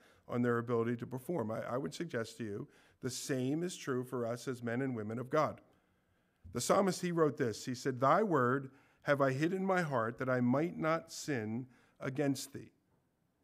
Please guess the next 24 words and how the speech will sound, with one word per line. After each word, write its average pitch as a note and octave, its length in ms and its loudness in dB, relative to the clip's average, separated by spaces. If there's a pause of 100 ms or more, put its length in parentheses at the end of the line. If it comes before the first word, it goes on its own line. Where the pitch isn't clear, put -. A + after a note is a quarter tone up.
(520)
And C3+ 120 -6
so E3+ 120 2
we're E3+ 360 0 (100)
told C#4+ 540 6
there A#2+ 260 0
a - 120 -2
formula, G#3 680 0 (120)
if B2 200 -6
you C#3 120 0
will, B2 260 -2 (880)
that D3 160 2
one G3+ 580 4
valuable E3+ 1080 0
spiritual F3 1080 0
discipline B2+ 760 -4 (560)
that B2+ 220 -4
you E3 140 2
can G#3 260 0
look E3+ 240 0
to D3+ 160 0
incorporate D#3+ 680 -4
into D3 320 -8
your D#3 200 -2
life B2+ 420 -4